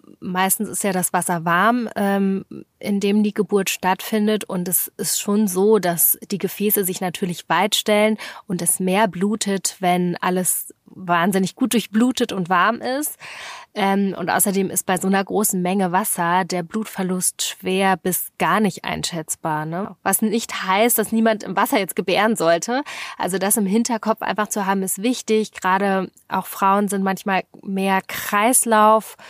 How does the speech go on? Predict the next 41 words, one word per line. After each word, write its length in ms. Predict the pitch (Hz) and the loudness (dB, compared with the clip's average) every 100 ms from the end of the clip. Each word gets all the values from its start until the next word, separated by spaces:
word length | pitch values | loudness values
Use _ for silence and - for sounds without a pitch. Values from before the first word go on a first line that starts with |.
| - - - | -18 -18 -12
ähm, 360 | - 214 214 214 - | 0 2 4 2 2
anfälliger, 720 | 214 220 226 220 214 202 196 | 0 0 0 0 2 2 2
dass 160 | 185 | -2
die 80 | - | -4
dann 160 | 190 185 | -4 -4
so 80 | 190 | -4
Kreislaufprobleme 960 | - 220 247 220 - 208 208 196 180 | 0 0 2 0 0 -4 -2 -2 -4
haben. 460 | 190 190 190 190 185 - - - - | 2 2 2 -2 -6 -14 -20 -20 -8
Und 260 | 196 190 180 | -2 0 2
dann 140 | 196 | 0
ist 160 | 202 226 | 0 -2
es 160 | 208 | -2
manchmal 380 | 196 185 185 175 | -4 -4 -4 -2
schwer, 480 | - - 196 226 226 | -4 -4 0 2 2
so 140 | 196 | 0
eine 400 | 190 180 175 180 _ _ - | 0 0 -2 -4 _ _ -2
gebärende 680 | 196 190 196 226 214 190 | 0 0 0 2 2 0
Frau 580 | - - 185 190 208 214 | -4 0 4 6 6 4
eben 260 | - 196 190 | 0 -4 -2
zügig 460 | - 262 254 214 | 2 4 2 2
aus 160 | 226 247 | 2 2
der 240 | 247 277 | 4 4
Wanne 400 | 247 233 214 208 | 4 4 6 4
da 240 | 202 196 196 | 4 2 4
rauszubekommen. 880 | 202 311 - 185 180 226 202 254 349 - - - - - | 4 4 2 0 2 4 4 4 0 -6 -12 -12 -14 -10
Das 320 | 185 190 - | -4 -4 -2
muss 160 | 214 226 | -2 0
man 120 | 202 | 0
immer 180 | 208 214 | 0 0
so 60 | |
ein 40 | 220 | 0
bisschen 240 | 220 226 | 0 0
im 120 | 180 | -2
Hinterkopf 640 | 190 214 185 - - 170 - | 0 0 0 -4 -8 -8 -4
behaben, 380 | 165 165 170 170 | -4 -2 -2 -2
dass 160 | 175 | -4
da 180 | - 185 | -2 -2
auch 100 | 185 | -2
zum 120 | - | -4
Beispiel 300 | 185 - 185 | -4 -2 -2
genügend 500 | 202 202 226 214 - | 0 0 0 0 -2